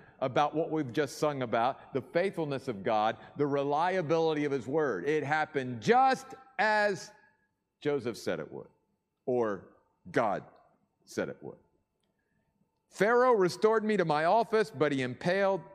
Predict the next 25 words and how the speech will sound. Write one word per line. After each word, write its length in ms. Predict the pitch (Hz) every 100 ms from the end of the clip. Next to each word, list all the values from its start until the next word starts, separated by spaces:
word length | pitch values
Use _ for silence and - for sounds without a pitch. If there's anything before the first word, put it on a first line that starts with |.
| - -
the 80 | 139
baker." 440 | 123 98 - - - _ _ _ _ _ _ _
So 160 | - 127
notice, 640 | 165 202 - - - _ _ -
Pharaoh 320 | 175 190 143
doesn't 460 | 147 143 139 101
fool 240 | 147 143 113
around. 420 | 110 139 101 82 - _ _ _ _ _ _
He 400 | - 185 220 240
needs 680 | 214 190 214 214 196 180 135
to 120 | 170
find 480 | 156 175 175 170 156 -
out 560 | 165 165 147 113 - - - _ _ _ _ _ _ _ _ _ _ _ _ 123
what 180 | 156
this 200 | 156 135
dream 300 | - 156 156
means. 280 | 147 135 104
You 60 | 127
see, 200 | 156 151 - - _ _ _ -
another 380 | 147 180 220 170
cultural 560 | - 208 214 - 170
thing 200 | 147 151
here 200 | 139 139
is 140 | 127 - - _ _
Egyptians 1080 | 151 131 104 196 - - 151 127 127 123